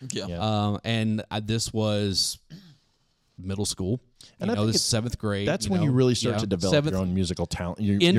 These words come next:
Speaker 2: musical
Speaker 3: seventh grade
Speaker 2: tastes.
Speaker 3: into eighth
Speaker 2: Yeah.
Speaker 3: grade for me, you know,
Speaker 2: Yeah.
Speaker 3: type thing.
Speaker 1: Yeah.
Speaker 3: And, and it is, and it's one of those things, looking at this,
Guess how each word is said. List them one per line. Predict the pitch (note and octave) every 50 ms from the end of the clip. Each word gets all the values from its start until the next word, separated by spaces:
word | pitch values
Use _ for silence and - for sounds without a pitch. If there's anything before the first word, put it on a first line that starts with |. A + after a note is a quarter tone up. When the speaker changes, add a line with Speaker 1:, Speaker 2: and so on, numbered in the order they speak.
| -
Speaker 2:
musical | A2+ A2 F3+
Speaker 3:
seventh | D#3+ D#3+ - - - -
grade | D#3 D3 C#3+ C#3 C#3+
Speaker 2:
tastes. | D3 C#3+ A#2+ A#2+
Speaker 3:
into | B2+ C3 C#3+ -
eighth | B2+ -
Speaker 2:
Yeah. | F2+ D#2+ -
Speaker 3:
grade | G#2 G2+ G2 F#2 G2 G2 -
for | G#2 G2+
me, | G#2 G2 F2 D#2+ F2
you | F2+ F2+ F2+ F#2+
know, | F#2 G#2
Speaker 2:
Yeah. | G2 F#2+ F#2 F2+
Speaker 3:
type | E2+ G#2+ G2+ - -
thing. | - F2 F#2 F#2+ G#2
Speaker 1:
Yeah. | C#3+ C3 B2
Speaker 3:
And, | C#3 -
and | F3 E3 D#3+ F3+ F3+
it | F#3+ F3+ C#3
is, | A#2 A2+ A#2+ A#2+ -
and | - C3+
it's | C#3+ - -
one | F#3+ F#3
of | E3+
those | D3 -
things, | D3+ C3 A2
looking | A#2 C3 B2+ - B2+ A#2+ A#2
at | G#2+ -
this, | - G#2 G#2 G2+ G2+ A2+ A2+ - - - -